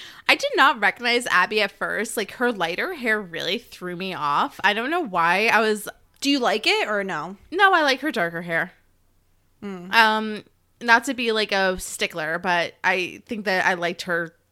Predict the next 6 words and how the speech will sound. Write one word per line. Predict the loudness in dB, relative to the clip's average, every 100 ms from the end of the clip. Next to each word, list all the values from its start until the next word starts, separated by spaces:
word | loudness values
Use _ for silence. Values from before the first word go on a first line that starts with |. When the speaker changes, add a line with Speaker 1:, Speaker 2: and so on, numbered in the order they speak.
| _ _ -20 -12
Speaker 1:
darker | -8 -8 -10
hair | -10 -10
better. | -8 -8 -6 -8 -4
But | -2 -2 -4 _ _
Speaker 2:
Yeah. | -12 -10 -6 -4
Speaker 1:
so, | -2 4 6 6 4